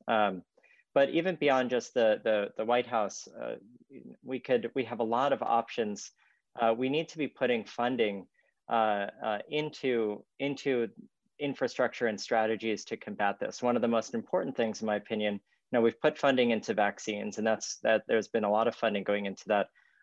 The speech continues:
We need to get funding into the heroes Act to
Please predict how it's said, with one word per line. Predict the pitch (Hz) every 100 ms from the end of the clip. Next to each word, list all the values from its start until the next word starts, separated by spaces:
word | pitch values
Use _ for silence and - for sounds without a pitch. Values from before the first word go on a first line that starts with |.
| _
We | 127 135
need | 160 156
to |
get | 147 123
funding | - 120 117
into | 110 101
the | 104
heroes | 98 156 139 107
Act | 107 101 - - - -
to | 113 104 98